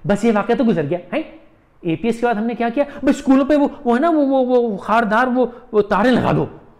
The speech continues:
और, और वॉक थ्रू गेट लगा दो स्कूलों के बाहर। और ऐसा करते हैं कि छः दिन स्कूलों की छुट्टियां कर देते हैं क्योंकि टेररिस्ट है।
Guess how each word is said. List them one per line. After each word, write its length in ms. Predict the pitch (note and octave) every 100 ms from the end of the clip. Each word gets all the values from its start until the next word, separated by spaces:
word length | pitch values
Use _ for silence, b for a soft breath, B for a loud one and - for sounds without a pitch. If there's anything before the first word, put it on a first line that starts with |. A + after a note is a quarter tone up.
| -
और, 140 | D#3+ F#3
और 340 | - G#3 G3+
वॉक 400 | F3+ E3+ G#3+ A3
थ्रू 120 | C#4+
गेट 180 | A3+ F#3
लगा 200 | D3 C3
दो 80 | C#3+
स्कूलों 280 | - C#3+ C#3
के 80 | B2+
बाहर। 360 | C3+ - - E3+
और 100 | G3+
ऐसा 140 | A#3
करते 180 | A3+ E4
हैं 200 | - -
कि 100 | B3
छः 240 | - B3
दिन 140 | C4 D4
स्कूलों 260 | C4+ C4
की 80 | A#3+
छुट्टियां 260 | G#3 G#3 A3
कर 80 |
देते 180 | A#3+ B3
हैं 60 | D4
क्योंकि 260 | D4 C#4+
टेररिस्ट 240 | B3 C4 A#3
है। 140 | -